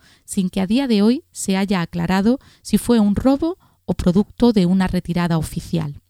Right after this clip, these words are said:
Fue precisamente el ministro Vallellano el verdadero impulsor de este proyecto que cambió por completo la imagen urbanística de Córdoba. La Nacional cuatro pasaría por este punto de la ciudad,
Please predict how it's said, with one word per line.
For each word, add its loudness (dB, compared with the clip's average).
Fue 4
precisamente 0
el 2
ministro 2
Vallellano 0
el -2
verdadero 0
impulsor 2
de 0
este -4
proyecto 0
que -6
cambió 4
por 2
completo 0
la 2
imagen 0
urbanística -2
de -4
Córdoba. 0
La -4
Nacional 2
cuatro 2
pasaría 0
por 4
este 0
punto 0
de 0
la -2
ciudad, 2